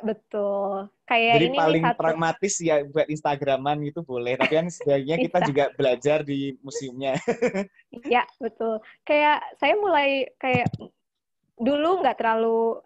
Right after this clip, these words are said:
Speaker 1: saya cuman tertarik, cuman nggak, nggak mendalami, cuman karena di sini kayak banyak lukisan yang dipajang, eh, di eksibisi, di, di, eh, berbagai museum, jadinya saya juga ikut belajar kan, jadi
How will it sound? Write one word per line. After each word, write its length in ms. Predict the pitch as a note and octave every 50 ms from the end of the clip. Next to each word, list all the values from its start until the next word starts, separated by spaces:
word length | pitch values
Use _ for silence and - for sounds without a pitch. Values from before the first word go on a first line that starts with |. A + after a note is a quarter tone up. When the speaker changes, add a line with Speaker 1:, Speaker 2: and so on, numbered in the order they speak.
| _ - _ _
Speaker 1:
saya 160 | C#4+ C#4 E4 F#4+
cuman 200 | - F4 D4+ D4 D4
tertarik, 640 | C4 - A3+ - G3+ G3 G3+ G3+ G#3+ B3 B3+ - _
cuman 320 | - A#3+ A3 A#3 C4 C#4+ C4+
nggak, 180 | B3+ B3 A#3 A#3+ - A#3
nggak 220 | A3+ G#3+ G#3+ G#3 G#3
mendalami, 540 | G#3+ G#3 G#3 G#3 G3+ G3+ G3+ G3+ G#3+ A#3 A#3+ A#3 B3
cuman 220 | A#3+ B3+ C4+ D#4
karena 320 | - C4+ A#3+ B3 A3+ A3+ A3
di 80 | A3+
sini 300 | A#3 - A#3+ A3 A3 A3 -
kayak 300 | A3 G#3+ G#3 G#3 G#3 - - - - - _ _ C#4+
banyak 240 | C4+ A#3 A3+ A3+
lukisan 420 | A3+ A#3 A3+ A3 - A3 - A3+ G#3 G#3+
yang 100 | G#3+ G#3+ G#3+ G#3+ G#3+ G#3+ A3 - _ _
dipajang, 840 | G#3 A3 G#3+ - G#3+ G3+ G3 F#3 G#3 G3 G3 G3 G3 G3+ G#3 G#3 - _ _ -
eh, 180 | A#3 A3 G#3+ G3+
di 100 | F#3+ G#3+ -
eksibisi, 720 | G#3 G#3+ - A#3 A3 G3+ G#3+ G3+ - - G#3+ G#3+ G#3+ G3
di, 240 | G3+ G#3+ G#3 G#3 G3 - A3 A3 - _ _ - - _ _ -
di, 180 | A3 A3 A3 G#3+ G#3 G#3 G3+ G3+ G#3 G#3 G#3
eh, 200 | G3 G3+ G#3 G#3 G3
berbagai 400 | G#3 G#3 G#3+ G#3+ G3 G#3+ G#3 G#3
museum, 480 | G#3 G#3 G#3 - _ A3+ G#3 G#3+ A3 A#3+
jadinya 300 | A#3 G#3+ G3+ A#3+ C#4 D#4+
saya 140 | D4 B3 A#3+
juga 160 | C4+ B3+ A#3 A#3
ikut 220 | A3 A3 A3 G#3+
belajar 480 | - G3+ G3 G3+ G3 F#3+ G3+ G3+ G3+ G3+
kan, 160 | - G3 F#3+
jadi 160 | G3+ G#3 G3+